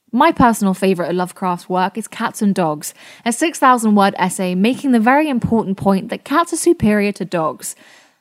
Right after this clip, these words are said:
Lovecraft wrote, "Dogs, then, are peasants, and the pets of peasants. Cats are gentlemen, and the pets of gentlemen." The man certainly loved his cats.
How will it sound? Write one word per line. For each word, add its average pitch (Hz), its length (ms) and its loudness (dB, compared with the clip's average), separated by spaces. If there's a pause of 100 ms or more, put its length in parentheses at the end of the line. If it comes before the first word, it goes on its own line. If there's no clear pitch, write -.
Lovecraft 294 480 2
wrote, 196 340 0 (300)
"Dogs, 311 300 2
then, 185 300 0 (120)
are - 240 -2
peasants, - 640 -6 (200)
and 220 140 -4
the 226 60 -6
pets - 480 -8
of 165 200 -14
peasants. - 640 -10 (460)
Cats - 560 -2 (240)
are 285 80 0
gentlemen, 208 880 -2 (320)
and 214 140 -2
the 240 100 -10
pets - 640 -6 (100)
of 180 220 -8
gentlemen." 185 640 -6 (800)
The 233 80 0
man 285 200 2
certainly 185 420 -2
loved 165 200 -6
his - 140 -12
cats. - 500 -16